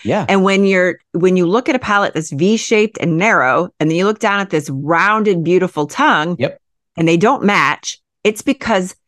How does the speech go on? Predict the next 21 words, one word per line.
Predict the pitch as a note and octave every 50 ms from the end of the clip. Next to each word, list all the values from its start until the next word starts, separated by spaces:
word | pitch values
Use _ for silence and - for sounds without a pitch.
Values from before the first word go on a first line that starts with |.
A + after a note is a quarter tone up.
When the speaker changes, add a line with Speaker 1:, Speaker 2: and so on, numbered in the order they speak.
| _ _ _ _
Speaker 2:
that | - C#3 C#3 F3+ F3+ F#3+ -
house | F3+ - G#3 G3 G3 G3 A3 A3+ - - - - _ _ _ _ _ _
hasn't | - F#3+ F3+ F3+ F3+ F3+ F#3
had | F#3+ G#3 F3+ E3
the | E3+
tongue | E3 - E3+ F#3+ E3 E3 D#3
living | D#3+ D#3+ C3 C3 A#2+ A2
in | G#2+ - C3+
it. | A#2+ - - - - _ _ _ _ _ _ _ _
Speaker 1:
And | - D#3
Speaker 2:
So | G3
Speaker 1:
it's | F#3
gonna | F3+
Speaker 2:
when | F3 F3
Speaker 1:
go | E3+ E3+
Speaker 2:
the |
Speaker 1:
somewhere. | - - C3 C#3 B2 G2 D#2+ D2 - _ _ _ _ -
Speaker 2:
And | F#3+ F#3 F3+
it's | F3+ F3 -
get, | - F3 - -
yeah, | G3+ -